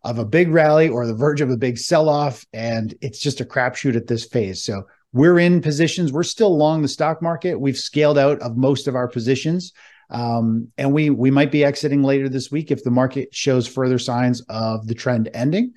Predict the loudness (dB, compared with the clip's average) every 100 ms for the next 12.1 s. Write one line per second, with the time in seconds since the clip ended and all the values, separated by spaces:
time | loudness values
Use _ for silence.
0 | _ _ _ _ 0 2 2 0 0 0
1 | 2 2 2 0 0 -2 -2 -2 0 2
2 | 2 0 0 -2 -2 -2 -6 _ _ _
3 | -16 -14 -10 -8 -2 2 2 0 -4 -4
4 | -6 -6 -6 -2 0 0 -4 -12 -4 -4
5 | -2 -2 -2 -4 -6 -2 -2 -2 -4 -2
6 | -4 -4 -4 -4 -2 -2 -4 -6 -6 -6
7 | -6 -4 -2 -2 -4 -2 -2 -4 -8 -8
8 | -10 -14 -12 -2 0 2 0 2 2 2
9 | 2 0 -2 -6 -6 -4 -2 -4 -8 _
10 | _ -12 -4 0 4 4 2 0 0 0
11 | -2 -6 -8 -8 -2 0 0 -4 -10 -18